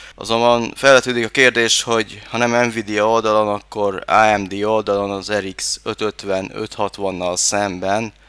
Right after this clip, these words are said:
vajon jó választás lesz-e a G T ezerharminc?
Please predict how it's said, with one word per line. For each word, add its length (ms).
vajon 440
jó 220
választás 680
lesz-e 640
a 100
G 360
T 60
ezerharminc? 1200